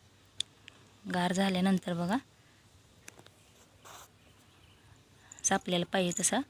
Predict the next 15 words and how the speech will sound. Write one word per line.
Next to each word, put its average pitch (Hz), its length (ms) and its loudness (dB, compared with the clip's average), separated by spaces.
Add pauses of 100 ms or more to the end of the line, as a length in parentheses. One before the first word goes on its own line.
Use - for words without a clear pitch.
(160)
छोटे 190 220 -2
छोटे 180 260 2
पीस - 320 4
कट - 220 -6
करून 165 300 -2
घ्यायचे 160 280 -4
आहेत. 151 260 -8 (2250)
सर्व 190 260 4 (100)
पीसेस 190 280 6
मी 185 100 2
असे - 160 2
कट - 180 -6
करून 175 280 2
घेणार 175 280 4
आहे. 170 200 2